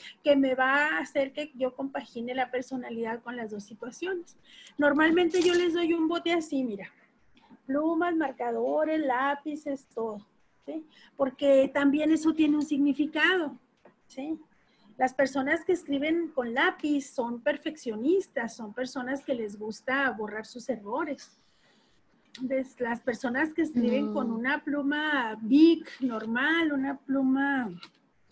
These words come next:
Speaker 1: de estas, este, son personas muy prácticas, son técnicas, ellos resuelven, hacen.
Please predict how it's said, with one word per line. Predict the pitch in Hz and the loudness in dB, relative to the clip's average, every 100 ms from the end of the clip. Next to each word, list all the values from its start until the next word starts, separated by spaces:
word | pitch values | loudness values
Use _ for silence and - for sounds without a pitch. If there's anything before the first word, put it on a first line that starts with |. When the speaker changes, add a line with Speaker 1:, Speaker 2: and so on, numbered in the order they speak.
| - | -20
Speaker 1:
de | 240 220 220 269 | -16 -10 -4 -2
estas, | 311 - 277 269 | -2 0 0 0
este, | 233 233 - 233 214 190 - _ _ - - | -2 -6 -6 -4 -4 -6 -16 _ _ -20 -2
son | 285 269 | 2 4
personas | 311 330 330 | 4 4 6
muy | 320 311 | 6 6
prácticas, | - 311 320 - 320 - 240 202 - - - | 4 2 2 0 -2 0 -6 -6 -14 -18 -12
son | 233 247 | -10 -10
técnicas, | - 254 285 302 277 - 196 190 220 | -2 2 2 2 0 -2 -10 -10 -10
ellos | 214 254 269 | -4 -2 -2
resuelven, | 269 247 - 247 285 269 226 | -2 -6 -2 0 0 -2 -4
hacen. | 220 285 - 247 208 | -4 -6 -8 -12 -12